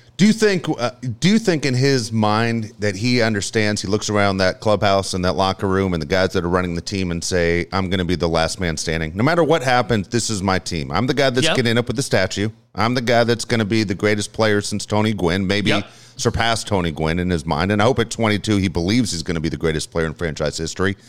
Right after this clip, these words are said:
Speaker 1: That he says, "Doesn't matter what anybody says here. I'm the guy. Everyone in the league knows I'm the guy. And you're lucky that I signed a, a, a big-time deal to stay here this long. You're gonna keep me happy. I'm gonna dictate what happens to this organization the next fourteen years."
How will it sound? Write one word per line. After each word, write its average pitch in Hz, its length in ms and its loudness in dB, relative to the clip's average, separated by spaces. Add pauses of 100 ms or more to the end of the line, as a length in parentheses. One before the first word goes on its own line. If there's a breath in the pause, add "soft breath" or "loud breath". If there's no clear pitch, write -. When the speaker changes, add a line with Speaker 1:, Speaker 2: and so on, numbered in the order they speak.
(320 loud breath)
Speaker 1:
That 143 300 0
he 160 320 0
says, 147 380 4
"Doesn't 175 320 0
matter 214 180 2
what 190 140 4
anybody 208 380 2
says 82 320 0
here. 90 360 0
I'm 156 260 0
the 175 80 0
guy. 87 340 0 (100)
Everyone 156 400 2
in 143 80 0
the 131 80 0
league 131 240 0
knows 120 300 2
I'm 101 180 0
the 82 60 -2
guy. 78 340 0 (380 loud breath)
And 147 120 2
you're 175 120 4
lucky 170 340 2
that 156 240 4
I 147 120 4
signed 185 340 2
a, 104 420 0
a, 104 40 4
a - 20 2
big-time 98 480 0
deal 95 240 2
to 95 100 -2
stay 98 220 0
here 90 120 0
this 82 240 -2
long. 87 320 -2 (460 soft breath)
You're 180 140 2
gonna 208 160 2
keep 185 240 -4
me 160 80 2
happy. 131 420 0
I'm 170 180 0
gonna 180 200 0
dictate 113 420 -2
what 90 140 0
happens 85 320 -2
to 73 40 -12
this 85 160 -4
organization 80 520 -2
the 73 80 -6
next 73 180 -10
fourteen 76 320 -4
years." 64 240 -10